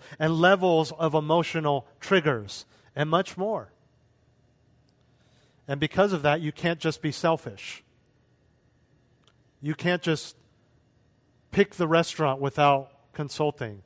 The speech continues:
You can't just pick the movie. You can't just up and leave. You can't just turn on the T V and watch, watch what you wanna watch.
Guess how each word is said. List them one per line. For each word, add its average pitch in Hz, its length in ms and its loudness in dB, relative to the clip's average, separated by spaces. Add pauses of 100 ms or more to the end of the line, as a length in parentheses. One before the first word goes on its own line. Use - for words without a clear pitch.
(300)
You 143 100 -4
can't 185 260 0
just 160 220 -4 (200)
pick 190 200 2
the 170 100 -4
movie. 135 460 -2 (220)
You 156 140 -6
can't 175 260 -2
just 156 260 -2 (120)
up 170 220 2
and 151 140 -2
leave. 127 460 -4 (640)
You 143 120 -6
can't 175 280 -2
just 156 300 -2 (640)
turn 190 180 2
on 175 160 4
the 160 80 0
T 180 240 0
V 151 140 -4
and 139 120 -2
watch, 151 280 0
watch 156 400 2
what 151 100 0
you 156 140 -2
wanna 135 260 0
watch. 107 540 -12